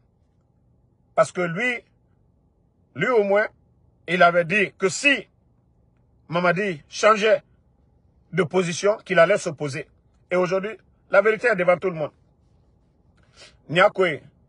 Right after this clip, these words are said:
Gauthier Tia, pardon mon frère, il faut pas répondre ces gens-là. Il faut pas répondre ces gens-là, ceux qui insultent. Pardonnez,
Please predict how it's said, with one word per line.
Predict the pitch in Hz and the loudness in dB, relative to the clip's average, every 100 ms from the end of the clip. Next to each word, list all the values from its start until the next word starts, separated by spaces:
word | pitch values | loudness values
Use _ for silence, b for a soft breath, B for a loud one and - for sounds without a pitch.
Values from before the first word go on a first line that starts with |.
| _ _ _ - | _ _ _ -8
Gauthier | 135 170 190 180 | -4 0 0 0
Tia, | 147 143 | 4 4
pardon | - 151 170 170 | 6 4 4 0
mon | 160 | 0
frère, | 143 170 156 _ _ 147 | -2 -2 -2 _ _ -14
il | |
faut | - 139 | -10 -6
pas | 165 147 | 0 0
répondre | 127 131 127 | 0 -6 -8
ces | - 110 | -8 -8
gens-là. | 113 120 - _ _ _ _ _ _ _ _ _ _ _ _ _ _ _ _ _ _ _ _ _ 160 | -8 -8 -10 _ _ _ _ _ _ _ _ _ _ _ _ _ _ _ _ _ _ _ _ _ -12
Il | 160 | -10
faut | 143 | -8
pas | - 165 | 4 4
répondre | 131 107 143 131 98 - | 4 -4 -2 -2 -2 -14
ces | - - 156 | -10 -6 2
gens-là, | 139 120 101 | 2 2 -4
ceux | 156 151 | -4 -6
qui | 120 | -6
insultent. | 110 - 110 | -6 -8 -6
Pardonnez, | - 131 95 - | 0 2 0 -6